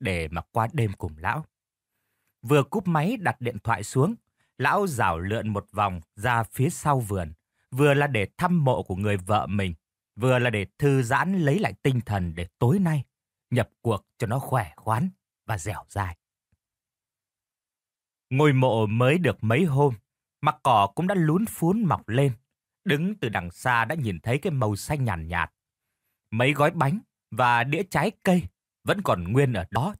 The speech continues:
chưa có di chuyển gì. Lão bước lại gần trước ngôi mộ,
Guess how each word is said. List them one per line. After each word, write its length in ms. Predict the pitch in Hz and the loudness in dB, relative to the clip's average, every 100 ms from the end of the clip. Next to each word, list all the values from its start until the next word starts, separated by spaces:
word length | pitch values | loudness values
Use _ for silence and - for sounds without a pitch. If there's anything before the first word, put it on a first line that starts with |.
| - | -4
chưa 280 | 147 131 123 | 2 2 2
có 80 | 175 | -2
di 200 | 127 120 | -2 -4
chuyển 320 | - 95 78 | -4 -8 -8
gì. 200 | 76 78 - _ _ _ _ _ _ _ _ _ _ _ _ _ _ _ | -10 -12 -12 _ _ _ _ _ _ _ _ _ _ _ _ _ _ _
Lão 260 | 131 143 180 | 0 2 2
bước 220 | 190 208 | 0 0
lại 240 | 117 85 | 0 0
gần 200 | 104 95 | -4 -4
trước 240 | 87 185 180 | -2 -4 0
ngôi 200 | 123 110 | 0 0
mộ, 300 | 98 87 | -2 -6